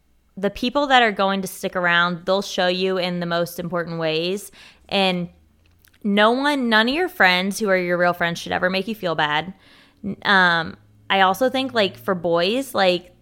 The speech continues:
they come and go, and when one's meant to stay, you'll know. Um,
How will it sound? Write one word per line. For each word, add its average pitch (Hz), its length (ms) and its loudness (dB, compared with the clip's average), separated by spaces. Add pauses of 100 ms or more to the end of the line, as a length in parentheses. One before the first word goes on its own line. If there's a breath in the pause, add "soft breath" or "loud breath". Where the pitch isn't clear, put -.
(160)
they 202 120 2
come 190 280 -2
and 214 120 -2
go, 180 600 4
and 175 640 -4
when 180 240 -2
one's 180 280 -4
meant 180 160 -4
to 175 60 -6
stay, 170 340 0
you'll 170 200 -2
know. 160 520 -4 (500 loud breath)
Um, 175 640 2